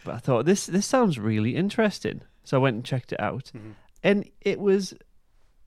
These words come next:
Speaker 1: it was, like, on a smaller scale back then. Like, when someone was leaving the house, they would just come out the fire exit at the side.
Speaker 2: Mm.
Speaker 1: And everyone else would just run out as well.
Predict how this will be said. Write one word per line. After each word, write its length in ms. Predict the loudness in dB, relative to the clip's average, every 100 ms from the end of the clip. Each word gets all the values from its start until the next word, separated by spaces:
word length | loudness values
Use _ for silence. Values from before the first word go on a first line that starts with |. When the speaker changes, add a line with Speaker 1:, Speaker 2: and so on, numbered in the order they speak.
| -20 _ -20 _ _ -20 -20 -20 -10
Speaker 1:
it 160 | -2 0
was, 240 | 0 0
like, 300 | 0 0 -2 0
on 100 | 0
a 80 | 0
smaller 420 | 0 2 4 2
scale 420 | 0 -2 0 0
back 320 | 0 -4 -6
then. 340 | -4 -4 -4 -10 _ -20 _ -20 _ _ -20 -12 -2
Like, 360 | 2 2 2
when 200 | 2 2
someone 340 | 4 6 6 4
was 100 | 4
leaving 300 | 2 4 2
the 80 |
house, 380 | 0 -2 -4 -6
they 100 | -2
would 160 | -2 -2
just 180 | -4 -4
come 140 | -2
out 120 | -2
the 60 | -4
fire 320 | -2 2 4
exit 280 | 2 0 -6
at 120 | -8
the 80 | -12
side. 380 | -8 -6 -6 -10
Speaker 2:
Mm. 160 | -12 -18 -20 _ -20 -10 6
Speaker 1:
And 100 | 8
everyone 300 | 10 8 8
else 260 | 6 2
would 80 | -4
just 180 | -6 -4
run 140 | 0 2
out 200 | 0 -2
as 100 | -4
well. 380 | -2 0 -2